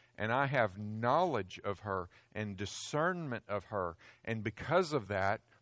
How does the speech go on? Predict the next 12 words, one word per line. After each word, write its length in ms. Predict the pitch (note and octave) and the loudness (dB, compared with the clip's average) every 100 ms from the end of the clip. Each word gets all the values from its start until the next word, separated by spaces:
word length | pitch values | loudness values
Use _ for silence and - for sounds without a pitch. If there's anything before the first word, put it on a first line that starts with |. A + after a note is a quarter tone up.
| - | 0
my 260 | A#2 A2 | 4 4
love 680 | G#2 A2 B2 F3 D3 A2 G#2+ | 2 -2 4 8 10 8 4
has 180 | A#2+ G#2+ | -2 -2
abounded 840 | G2 F#2 - D3+ C#3+ G2+ F#2 F2 | -4 -4 -2 0 0 -2 -6 -8
more 300 | G2+ A2 A2 | -6 -4 -4
and 120 | G#2+ | -6
more. 260 | A2+ C#3 E2+ _ _ _ _ _ _ _ _ _ _ _ _ _ _ _ | -8 -10 -14 _ _ _ _ _ _ _ _ _ _ _ _ _ _ _
It 120 | A2+ G2+ | -6 -2
happened 400 | B2 A#2+ B2 G2+ | 0 0 -2 -6
because 280 | G2 G2 | -4 -6
of 140 | F#2+ F#2 | -8 -8
knowledge 580 | A2+ B2 F2+ D#2+ - | -6 -6 -10 -16 -20